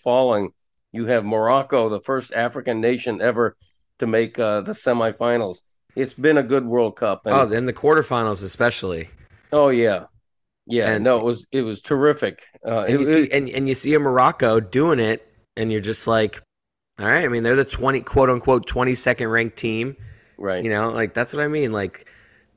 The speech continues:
Speaker 2: w-, in the game where there's one or two goals sometimes scored in an entire game, the margin for error here is so fine that, you know,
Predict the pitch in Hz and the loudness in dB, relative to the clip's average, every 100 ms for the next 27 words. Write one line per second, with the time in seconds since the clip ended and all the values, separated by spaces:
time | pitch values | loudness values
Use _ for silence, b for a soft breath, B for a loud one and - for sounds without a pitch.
0 | _ - 92 - 123 123 117 139 160 151 | _ -16 -12 -6 -2 0 2 2 2 2
1 | 139 131 110 113 135 135 - 139 120 120 | 2 2 0 0 2 2 0 -2 2 2
2 | 123 131 - 127 120 123 120 - - 113 | 2 -2 -4 -4 -2 -2 -2 -6 0 0
3 | 123 120 110 107 104 - 110 113 104 104 | 0 -2 -4 -4 -4 0 2 2 -2 -2
4 | 120 143 b b b b _ 120 113 131 | -4 -8 b b b b _ -4 2 2
5 | 135 139 135 117 127 139 120 107 101 92 | 2 -2 0 4 6 6 4 0 -2 -2
6 | 104 - 131 120 - 127 131 107 92 95 | -4 0 0 0 0 2 2 0 -4 -4
7 | 95 - 104 98 92 90 | -4 -6 -8 -6 -6 -10